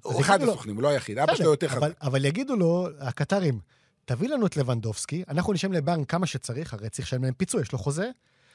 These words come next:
Speaker 2: רק אתה תדאג לנאמר, תמצא
Speaker 1: לא,
Speaker 2: לו
Speaker 1: אבל
Speaker 2: קבוצה
Speaker 1: אני,
Speaker 2: חדשה."
Speaker 1: אני, התחושה שלי, לא שאני יודע, שפיני זהבי, אה, דאג שגם בצרפת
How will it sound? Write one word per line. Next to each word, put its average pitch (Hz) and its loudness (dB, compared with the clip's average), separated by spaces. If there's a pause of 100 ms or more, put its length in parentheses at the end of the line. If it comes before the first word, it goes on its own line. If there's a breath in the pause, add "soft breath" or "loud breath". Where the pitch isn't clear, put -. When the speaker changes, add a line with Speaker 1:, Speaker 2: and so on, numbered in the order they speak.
(240 soft breath)
Speaker 2:
רק 254 -2
אתה 254 0
תדאג 240 -2
לנאמר, 220 0 (540)
תמצא 247 -2
Speaker 1:
לא, - 4
Speaker 2:
לו - 0
Speaker 1:
אבל 131 0
Speaker 2:
קבוצה 147 0
Speaker 1:
אני, 147 0
Speaker 2:
חדשה." - -2
Speaker 1:
אני, 170 -2 (200)
התחושה 127 -2
שלי, 120 -4
לא 110 -6
שאני 85 -12
יודע, 90 -10 (600 soft breath)
שפיני 214 -8
זהבי, 139 -2
אה, 175 -2
דאג 196 0 (560)
שגם 139 -2
בצרפת 143 0